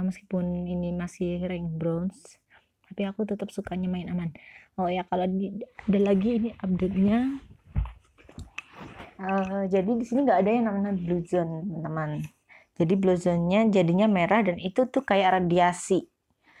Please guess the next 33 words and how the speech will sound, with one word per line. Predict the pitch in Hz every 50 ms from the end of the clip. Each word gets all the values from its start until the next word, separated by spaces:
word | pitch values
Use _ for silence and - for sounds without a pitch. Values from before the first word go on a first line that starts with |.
| _ _
Kalau | - 180 170 185
kita | 185 196 190
keluar, | - - 185 185 208 240 233
kita | 226 226 226 214
akan | - 208 196 190
terkena | 180 - 185 180 180 170
radiasi. | 170 180 175 165 170 165 160 165 - - - - 240 269 294 - - _ _ _ _ _ _ _ _ _ _ _ _ _ _ _ _ _ _ _ _ _ _ _ _ _ _ _ _ _
Dan | - 170 170 170 165 165 165 175
kita | 175 208 220 262 226
harus | 185 190 214
pakai | - - 196 196 - - - - - 185
obat. | 185 170 160 175 - 175 202 226 226 - _ _ _ - - _ _ _ _ _ _ _ _ _ _ _ _ _ _ _ _ _ _ _ _ _ _
Nanti | 202 185 190 - 233
ada | 220 202 185 180 175 170 165 - 175
obatnya | 170 160 175 165 185 196 185
sendiri | 185 - 185 175 170 175 202 214
tuh, | -
nggak | 233 208 185 - -
tahu | 208 214
namanya | 214 202 185 175 190 185 190 185 180
apa. | - 196 190
Pokoknya | 190 - 185 190 190 202 214 -
merah-merah, | - 180 185 185 185 185 180 180 190 175
botol | - - - 170 175
merah | 175 180 180 180 170
gitu. | 165 170 165 165 - - - - - _ -
Nanti | 190
kalau | 196 208 202 - -
kena | - 185 180 180 180
radiasi, | 180 170 170 170 170 170 175 170 - 226 214
nanti | 202 196 196
kita | 208 208 208 - 196
low. | 190 180 170 170 185 220 254 277 -